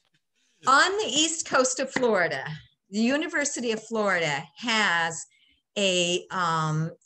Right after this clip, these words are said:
uh, a, a laboratory for the study of sea life and specifically turtles. Their laboratory contacted our bee club some years back and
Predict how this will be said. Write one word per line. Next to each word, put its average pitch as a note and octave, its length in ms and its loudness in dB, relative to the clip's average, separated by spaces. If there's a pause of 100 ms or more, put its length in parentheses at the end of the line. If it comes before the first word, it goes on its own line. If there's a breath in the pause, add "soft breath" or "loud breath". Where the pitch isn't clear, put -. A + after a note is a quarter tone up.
(500)
uh, D#3+ 320 0
a, F#3 320 -2
a - 20 -4
laboratory A3 880 2 (100)
for G#3+ 180 0
the A#3 120 -2
study G3 580 -4
of F3+ 140 -6
sea A3 260 -2
life D#3 460 -2 (140)
and F3 280 -2
specifically G#3+ 760 -4
turtles. F3 720 -6 (1600 loud breath)
Their D#4 460 4
laboratory G#3+ 1200 0 (240)
contacted E3 1120 -2 (160)
our A3 640 4
bee A3+ 200 0
club D#3 440 -4
some G3 240 0
years A3+ 260 0
back D3+ 460 -2 (160)
and F#3+ 260 -2